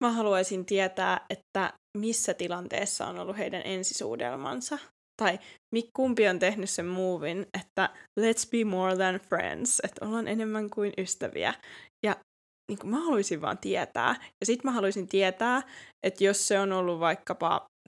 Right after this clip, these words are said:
Zendaya silleen, että ollaan enemmän kuin ystäviä. Niin kuin,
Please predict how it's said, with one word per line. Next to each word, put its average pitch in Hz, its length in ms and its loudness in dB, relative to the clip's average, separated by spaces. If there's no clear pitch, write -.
Zendaya - 580 2
silleen, - 320 -2
että - 240 -10
ollaan 214 320 -2
enemmän 185 400 -4
kuin - 220 -4
ystäviä. - 560 -4
Niin 214 120 0
kuin, - 80 -6